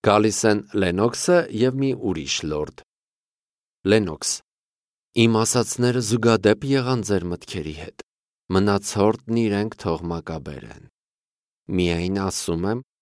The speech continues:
իրերն անսովոր ընթացք ստացան, Մակբեթ շատ ողբած ազնիվ դունկանին, հարկավ, մեռած էր։ Եվ արի բանքոն անժամ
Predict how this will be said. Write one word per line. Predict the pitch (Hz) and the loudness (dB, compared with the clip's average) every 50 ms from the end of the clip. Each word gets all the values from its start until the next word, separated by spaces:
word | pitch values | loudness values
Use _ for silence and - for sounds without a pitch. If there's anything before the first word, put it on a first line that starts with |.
| _ _ - | _ _ 2
իրերն | - 117 104 113 120 131 135 | 4 6 8 8 8 6 4
անսովոր | 131 131 131 - 127 123 127 147 151 123 98 | 2 2 2 2 2 4 4 4 4 4 2
ընթացք | 85 - - 107 87 87 - - - | -2 -2 -4 -2 -2 -2 -4 -6 -8
ստացան, | - - - 92 87 85 - - 90 85 90 90 87 - _ _ _ _ _ _ - | -6 -2 0 0 -2 -2 -4 -4 -2 0 0 0 -2 -6 _ _ _ _ _ _ -4
Մակբեթ | - 101 104 110 104 101 98 123 123 120 - - - - _ | 0 2 2 2 2 2 2 2 2 2 2 -2 -16 -14 _
շատ | - - - 139 139 143 - 165 | -4 -2 0 0 0 0 0 2
ողբած | 175 165 127 - - 127 107 95 - | 2 2 2 0 -2 -2 -2 -2 0
ազնիվ | 92 92 90 104 101 95 85 87 | -2 -2 -2 -2 -2 -4 -2 0
դունկանին, | - 98 98 95 - - 87 85 82 80 80 73 69 71 78 - _ _ _ _ _ _ _ _ _ _ - | 0 0 0 0 -2 -4 -4 -6 -6 -8 -10 -12 -12 -14 -18 -20 _ _ _ _ _ _ _ _ _ _ 0
հարկավ, | 85 87 87 - - 104 98 98 - - _ _ _ _ _ _ - | 0 0 0 0 -2 -2 -4 -4 -4 -8 _ _ _ _ _ _ -4
մեռած | 92 90 90 87 85 80 78 82 - - - | -2 -2 -2 -2 -4 -6 -6 -8 -8 -10 -16
էր։ | 53 50 - - _ _ _ _ _ _ _ _ _ _ _ _ _ _ _ _ _ _ _ - | -16 -16 -18 -20 _ _ _ _ _ _ _ _ _ _ _ _ _ _ _ _ _ _ _ 0
Եվ | 85 87 87 90 92 | 4 4 4 6 4
արի | 92 90 101 101 | 2 2 0 0
բանքոն | 98 104 104 107 110 101 - - 117 113 123 131 | 0 0 -2 0 -2 -4 -4 -2 -2 -2 0 0
անժամ | 139 143 143 135 127 131 131 123 113 101 92 | 0 0 0 0 0 0 0 0 0 -2 -4